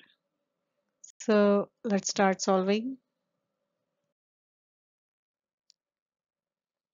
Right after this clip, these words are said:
Today the question we are going to have is from M C Q type of question. This is a multiple choice question. Total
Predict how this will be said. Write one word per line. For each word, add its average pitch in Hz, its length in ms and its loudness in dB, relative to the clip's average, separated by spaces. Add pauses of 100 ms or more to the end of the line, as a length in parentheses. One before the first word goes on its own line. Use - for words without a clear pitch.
(380)
Today 233 320 8
the 208 80 -2
question 214 640 -2
we 202 160 0
are 202 80 2
going 196 220 -4
to 208 120 -4
have 196 400 -2
is 208 180 -8
from 202 360 -2
M 190 220 -4
C 220 500 -8 (240)
Q 196 240 0
type 185 260 0
of 185 160 2
question. 208 600 -6 (240)
This 202 160 -6
is 202 100 -6
a 214 80 -2
multiple 202 540 0
choice 196 400 0
question. 202 640 -2 (800)
Total 226 680 2